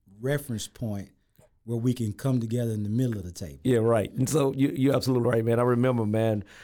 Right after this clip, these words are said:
Speaker 2: you know, my grandfather was a minister, man, and I got a mohawk. <laughs> And my <laughs> grandfather, man, <laughs> this is back, man, I think I might have been, like, in middle school, man.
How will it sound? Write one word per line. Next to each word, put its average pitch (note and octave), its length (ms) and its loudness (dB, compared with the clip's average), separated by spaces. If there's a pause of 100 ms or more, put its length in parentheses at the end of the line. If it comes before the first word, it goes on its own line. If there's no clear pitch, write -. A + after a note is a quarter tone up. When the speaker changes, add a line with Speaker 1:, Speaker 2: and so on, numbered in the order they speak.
(140)
Speaker 2:
you A#2+ 80 0
know, A#2 80 2
my G#2 100 2
grandfather A2+ 480 2
was F#2+ 200 0
a G2+ 60 0
minister, A2 480 2
man, G2+ 460 0 (340)
and A2+ 200 2
I C3 160 4
got A2 200 2
a G2 60 2
mohawk. A#2 500 2 (320)
<laughs> - 80 4 (380)
And E3+ 260 2
my F3 260 2
<laughs> - 60 -16
grandfather, - 1160 -2 (440)
man, F3+ 420 6
<laughs> - 60 0
this G#3 260 6
is D3+ 120 2
back, B2+ 340 4
man, C#3 200 2
I E3+ 80 2
think C3 260 0
I D#3+ 160 4
might G2+ 220 0
have F2 120 -8
been, G#2 200 -2
like, G#2 240 -2
in G#2 120 -4 (140)
middle D#3+ 340 2
school, A2 400 0
man. A#2+ 420 0